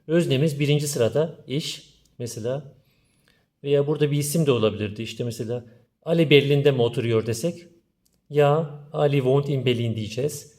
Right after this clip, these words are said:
<clears throat> Yani o zaman buraya Ali gelecekti. Öznemiz birinci sırada, standart cümlelerden bahsediyorum. Yüklem de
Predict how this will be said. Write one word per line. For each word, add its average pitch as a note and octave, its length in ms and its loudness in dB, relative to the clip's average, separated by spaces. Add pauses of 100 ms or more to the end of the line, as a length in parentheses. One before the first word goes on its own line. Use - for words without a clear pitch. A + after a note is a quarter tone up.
(500)
<clears throat> D3 60 -8 (1200)
Yani D#3 200 4
o D#3+ 80 4
zaman C#3+ 280 2
buraya D#3 280 2
Ali D3+ 200 2
gelecekti. A#2 640 -2 (520)
Öznemiz C#3+ 440 0
birinci C#3+ 240 -4
sırada, C#3+ 480 -2
standart C#3 500 0
cümlelerden B2+ 540 0
bahsediyorum. A2+ 680 -6 (480)
Yüklem D3 400 2
de D#3+ 320 0